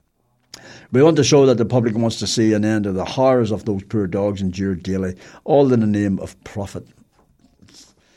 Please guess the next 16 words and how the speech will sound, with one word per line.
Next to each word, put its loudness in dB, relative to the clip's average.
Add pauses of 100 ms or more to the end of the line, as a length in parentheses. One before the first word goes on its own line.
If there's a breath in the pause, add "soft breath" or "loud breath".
(260 soft breath)
Unfortunately, -2
that's -6
the -6
world 0
we -2
live 0
in. -2
It's -6
all -2
about -4
money. -4 (520 loud breath)
Vulture 2 (140)
capitalism, -4
I -8
call -8
it. -10